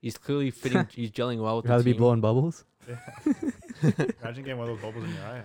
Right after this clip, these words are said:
Speaker 3: Ah.
Speaker 2: Blowing bubbles with Moyes, eh?
Speaker 3: <laughs>
Speaker 2: But yeah, anyways, uh, Lacazette ended up, uh, getting
Speaker 1: Bro,
Speaker 2: the
Speaker 1: is that a penalty?
Speaker 3: Yeah.
Speaker 1: No.
Speaker 2: I don't know,
Speaker 3: Yeah,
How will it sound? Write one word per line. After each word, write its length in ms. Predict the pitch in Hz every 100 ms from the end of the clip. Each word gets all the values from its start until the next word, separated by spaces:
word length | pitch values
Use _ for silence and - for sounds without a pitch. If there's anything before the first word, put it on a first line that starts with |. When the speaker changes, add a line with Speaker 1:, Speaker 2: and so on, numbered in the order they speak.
| 107
Speaker 3:
Ah. 240 | 107 98 _ _ _
Speaker 2:
Blowing 200 | 117 117
bubbles 240 | 113 120 120
with 120 | 117
Moyes, 340 | 107 110 98
eh? 220 | 95 120 151 - - -
Speaker 3:
<laughs> 80 | 120 196 _ _ _
Speaker 2:
But 100 | 101
yeah, 120 | 107 104
anyways, 420 | 113 104 98 95
uh, 340 | 98 98 95
Lacazette 500 | 104 123 131 117 123
ended 240 | 117 120 117
up, 220 | 110 -
uh, 320 | 110 107 107 107 -
getting 160 | 131
Speaker 1:
Bro, 140 | 127 120
Speaker 2:
the 60 | 117
Speaker 1:
is 40 |
that 140 | 131
a 60 | 139
penalty? 560 | - 113 110 101 98 92 _ _ _ _ _
Speaker 3:
Yeah. 180 | 117 101 - -
Speaker 1:
No. 400 | 117 123 160 139
Speaker 2:
I 140 | 110
don't 160 | 131 123
know, 240 | 117 117
Speaker 3:
Yeah, 60 | 104